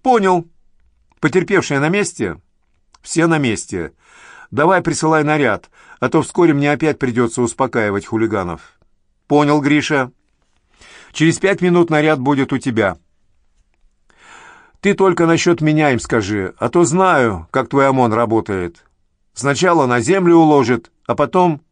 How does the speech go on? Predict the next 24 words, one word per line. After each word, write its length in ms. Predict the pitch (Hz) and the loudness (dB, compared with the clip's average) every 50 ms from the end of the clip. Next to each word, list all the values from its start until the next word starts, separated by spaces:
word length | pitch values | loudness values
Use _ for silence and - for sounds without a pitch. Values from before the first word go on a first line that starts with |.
| - | -4
разбираться 600 | 139 151 143 117 143 156 113 104 101 92 - 117 | -2 -2 -2 0 2 2 2 2 0 -2 -4 -6
начнёт. 540 | 107 107 104 - - 113 101 92 87 _ _ _ _ _ _ _ _ _ _ _ _ _ _ _ _ _ - | -6 -6 -6 -6 -6 -8 -8 -8 -8 _ _ _ _ _ _ _ _ _ _ _ _ _ _ _ _ _ -4
Не 160 | 110 139 147 | -2 0 2
волнуйся, 680 | 156 160 170 175 180 185 170 135 - - 123 104 90 85 | 2 2 2 2 2 2 2 0 0 -2 -4 -4 -6 -4
всё 180 | - - 165 143 | -4 -2 -2 0
будет 260 | 143 151 139 139 - | 0 0 0 0 -2
как 220 | 147 135 - - | -2 -4 -4 -2
надо». 480 | 123 110 101 92 78 82 76 67 - _ _ _ _ _ _ _ _ _ _ _ _ _ _ _ _ _ _ _ - - - - - - - - | -2 -2 -2 -2 -4 -6 -8 -10 -10 _ _ _ _ _ _ _ _ _ _ _ _ _ _ _ _ _ _ _ -20 -20 -20 -20 -20 -20 -10 -6
Начальник 600 | 110 127 135 - - 180 185 180 165 156 - 135 | -4 -2 -2 0 0 2 2 2 2 2 0 0
районного 500 | 131 135 139 147 147 139 131 127 127 123 | 0 0 2 2 0 0 0 0 0 0
отдела 300 | 120 107 131 127 120 113 | 0 0 0 2 2 0
внутренних 540 | 107 117 127 113 - 113 113 117 117 110 101 | 0 0 -2 -2 -2 -2 -2 0 -2 -2 -4
дел, 320 | 87 120 147 156 156 143 | -4 -2 0 0 0 -2
подполковник 680 | - 123 107 - - 117 113 - 123 110 110 107 92 92 | -4 -6 -6 -4 -2 -2 -2 0 0 -2 -2 -2 -4 -4
Баженов, 600 | 107 107 95 104 143 156 151 147 139 - - _ _ _ _ - - - - | -4 -4 -2 -2 -2 -2 0 -2 -4 -6 -8 _ _ _ _ -20 -20 -20 -14
с 100 | - - | -8 -4
которым 360 | 165 156 165 190 185 165 139 | -2 0 2 2 2 2 2
Паша 300 | - 160 151 143 - 135 | 0 0 -2 -2 -2 -4
находился 640 | 127 123 - 127 120 113 135 131 117 - - 127 110 | -4 -4 -2 -2 -2 -2 -2 -2 -2 -4 -4 -6 -6
в 60 | - | -4
приятельских 760 | - 120 113 113 110 101 90 104 98 90 - - 113 95 - | -2 0 2 2 2 0 -2 -4 -8 -8 -8 -6 -8 -6 -4
отношениях, 800 | 107 98 - 107 110 110 - 180 175 165 156 151 147 - - _ _ _ _ _ _ _ _ _ | -6 -6 -4 -4 -4 -2 -2 0 0 0 0 0 -2 -4 -8 _ _ _ _ _ _ _ _ _
сработал 580 | - - 123 117 120 113 117 147 147 - 127 127 | -12 -6 -4 -2 -2 0 0 -2 0 0 -2 -2
оперативно. 760 | 123 - 120 113 120 117 - 107 95 85 85 80 73 71 | -2 -2 -2 -2 -2 -4 -4 -6 -6 -6 -6 -6 -8 -10